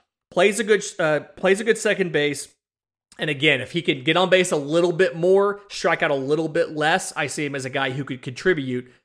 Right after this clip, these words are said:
provided the development all works out correctly. Shortstop Matthew Lugo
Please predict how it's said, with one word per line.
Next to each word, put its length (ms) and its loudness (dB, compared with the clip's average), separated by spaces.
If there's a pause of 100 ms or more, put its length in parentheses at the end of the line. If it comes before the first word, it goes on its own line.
(1000)
provided 520 0
the 80 -6
development 520 -4
all 160 -6
works 280 -10
out 160 -8
correctly. 460 -12 (920)
Shortstop 600 -6
Matthew 480 -2
Lugo 640 -2